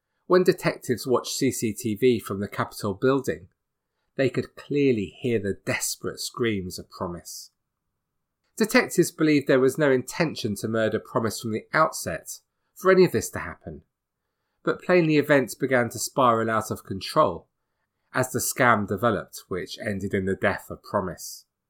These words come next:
Detectives now had the task of piecing together the movements of the men who were in the Capitol building that night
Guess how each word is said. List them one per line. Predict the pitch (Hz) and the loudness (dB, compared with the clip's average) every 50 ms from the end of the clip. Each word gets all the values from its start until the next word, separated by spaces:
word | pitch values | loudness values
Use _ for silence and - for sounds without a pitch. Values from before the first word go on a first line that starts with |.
| _ _ _ _ _ _ _ _ _ _ _ _ _ _ _ _ _ _ _ _ _ - | _ _ _ _ _ _ _ _ _ _ _ _ _ _ _ _ _ _ _ _ _ 0
Detectives | - 196 - - 220 202 - - 165 139 - | 0 0 4 4 2 2 4 2 2 2 2
now | 160 156 139 | 2 2 2
had | 117 147 143 - | 2 0 0 0
the | 127 | -2
task | - - - - 156 143 135 113 - - 123 | -4 -4 -2 0 4 4 4 4 2 -2 -8
of | - _ | -10 _
piecing | - 143 131 - - 123 110 101 | -4 -4 -4 -4 -4 -8 -8 -8
together | - 117 110 120 117 113 120 117 113 - _ _ _ _ _ _ _ | -8 -2 -2 0 0 0 -2 -2 -2 -6 _ _ _ _ _ _ _
the | - 160 | 0 0
movements | 143 147 151 165 175 175 - - 123 107 95 - | 2 4 6 8 6 6 6 4 0 -2 0 -2
of | 107 98 - | -6 -6 -4
the | 104 | -6
men | 98 95 92 92 92 87 - - - | -4 -4 -2 -4 -4 -6 -8 -8 -4
who | 104 | -2
were | 104 101 | -2 0
in | 95 | -2
the | 101 | -2
Capitol | 98 - - 113 - - - 110 - | -6 -4 -6 -6 -6 -4 -8 -6 -2
building | - 117 110 104 107 104 | 0 0 0 0 0 -2
that | 104 104 - 127 | -2 -4 -4 -2
night | 123 127 110 87 80 - | 0 0 0 0 -2 -8